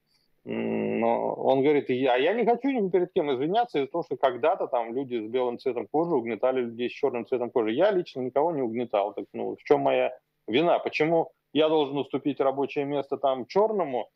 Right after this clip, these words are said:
а, которого я никогда не ожи-, не, не, не, не обижал и вообще первый раз в глаза вижу,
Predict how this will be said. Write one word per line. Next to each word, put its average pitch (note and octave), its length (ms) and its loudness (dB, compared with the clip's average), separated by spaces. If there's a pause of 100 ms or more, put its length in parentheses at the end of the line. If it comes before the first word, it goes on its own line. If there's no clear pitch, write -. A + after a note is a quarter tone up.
(220)
а, A2+ 180 0
которого C3+ 280 4
я C3 120 2
никогда B2 380 -2
не B2 140 -2
ожи-, A#2 200 0 (140)
не, B2 280 -4
не, B2+ 280 -2
не, B2 560 0 (100)
не A#2 320 -4
обижал A#2 520 0
и A2+ 140 -2
вообще A#2 240 -2
первый A2+ 380 -2
раз A2+ 260 -2
в A2+ 80 -6
глаза A#2 320 0
вижу, G#2+ 320 -6